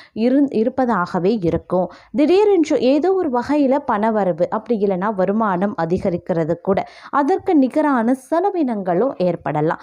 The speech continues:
அதனால கொஞ்சம் வந்து கவனமாகவும் இருக்க பாருங்க. அதே சமயம் சில விஷயங்கள் நீங்க அதீத கவனத்தோடு எச்சரிக்கை உணர்வோடு நடந்து கொள்ள வேண்டியதாக இருக்கும். அதிலும் குறிப்பா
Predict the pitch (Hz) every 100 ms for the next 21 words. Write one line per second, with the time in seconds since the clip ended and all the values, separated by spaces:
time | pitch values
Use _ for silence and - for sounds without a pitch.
0 | - - - 370 392 226 175 - 349 392
1 | 403 311 233 226 175 175 226 240 175 165
2 | 180 330 220 175 175 208 - 156 151 156
3 | 175 - - 220 214 349 359 311 285 330
4 | 320 240 196 202 320 330 339 285 240 202
5 | 175 208 349 392 302 208 220 233 226 185
6 | 196 262 185 185 285 311 302 247 190 175
7 | 165 165 226 247 170 196 202 180 165 165
8 | 170 160 151 147 202 151 147 - - -
9 | - 277 330 370 427 403 311 320 311